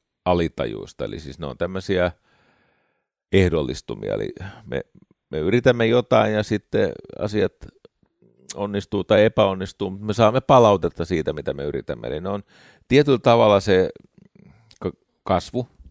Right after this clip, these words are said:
ihmisenä kasvu on, on tämmöistä matkan varrella meihin pakkautuvaa alitajuista ohjelmointia. Ne on ehdollistumia. Joo. Et ihminen ehdollistuu tiettyihin tapoihin tuntea ja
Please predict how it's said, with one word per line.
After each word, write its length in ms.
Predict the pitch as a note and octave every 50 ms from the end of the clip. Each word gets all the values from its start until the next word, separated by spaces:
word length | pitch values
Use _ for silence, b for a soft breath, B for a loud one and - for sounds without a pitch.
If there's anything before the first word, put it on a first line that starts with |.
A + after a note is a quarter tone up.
| b b b b b b b b b b b b
ihmisenä 420 | F2 F#2 F2+ F2 D#2+ F#2+ F2 E2 -
kasvu 400 | - D#2+ D#2+ - - - F#2 G2
on, 160 | G#2 - -
on 160 | D2+ G2 F#2
tämmöistä 440 | - G2+ G2+ G2+ G#2 - - G#2 C#2+
matkan 420 | C#2+ F#2 G#2+ - - - G#2 F#2
varrella 360 | G2 G2 F#2 F#2+ F2+ E2+ E2
meihin 260 | D#2+ D#2+ E2+ F2+ E2 -
pakkautuvaa 800 | - F2 E2 _ - D#2 D2+ C#2+ - D2+ A#1+ A1+ B1+ B1 - - _ b b b b b b b b b b b b b b _ - -
alitajuista 920 | - F2 F2 E2 D2+ - D#2+ D2 D2 D2 E2+ G#2 G#2 - - G2 D#2+ C#2 - -
ohjelmointia. 880 | - D#2+ E2+ F2 F2 E2+ D#2 D2+ D2+ C#2+ C2+ C#2 - - - G#1+ C2+ F#2
Ne 100 | F2+ F#2+
on 140 | B2+ B2 G#2
ehdollistumia. 800 | G2 F#2 D#2 E2 D#2 C#2 C2+ - - - B1+ G#1 G1+ - - F#2 G2 B B B B B B B B B B B _ _ _ _ _
Joo. 220 | - G1+ G1+ _ _ _ _ _ _ _ _ _ _ _ _ _ _ _ _ _ _ _ _ _ _ -
Et 120 | - -
ihminen 280 | F2 E2 G2 G#2+ A#2+ A#2+
ehdollistuu 560 | A#2+ A#2 A2 G#2 G2 G2+ F#2 - - G2 F#2
tiettyihin 580 | - A2 G2 F#2+ - _ - F#2 F#2 F#2 E2
tapoihin 460 | - F2 E2+ - - D#2+ E2 F2 E2 D2
tuntea 540 | - D#2 C#2+ D2 D2 D2 D#2+ B1 B1 B1
ja 180 | B1+ B1 B1